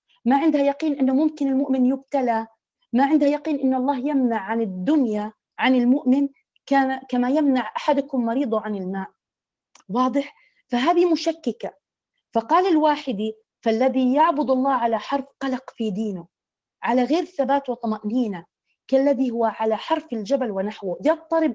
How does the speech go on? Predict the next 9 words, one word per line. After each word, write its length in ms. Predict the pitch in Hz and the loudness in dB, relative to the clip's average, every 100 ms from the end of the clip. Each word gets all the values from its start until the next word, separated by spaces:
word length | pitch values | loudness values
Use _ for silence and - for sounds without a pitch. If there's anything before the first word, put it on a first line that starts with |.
| 285 | -4
اضطرابًا، 800 | 277 - 240 226 233 202 208 175 - _ _ _ | -8 -2 0 2 0 0 -4 -6 -16 _ _ _
يضعف 420 | 226 269 277 311 311 | 0 2 4 2 0
قيامه، 600 | 254 240 262 254 185 180 _ _ _ _ | -2 0 0 -2 -6 -10 _ _ _ _
يعرض 560 | 208 311 320 294 220 175 _ | 2 2 4 2 2 -2 _
أن 120 | 226 | -2
يقع 400 | 226 294 311 269 | 2 0 0 -2
في 180 | 254 - | -2 -4
أي 340 | 269 - 415 403 | -4 2 4 4
وقت." 500 | 370 - - _ - | 2 -2 -12 _ -20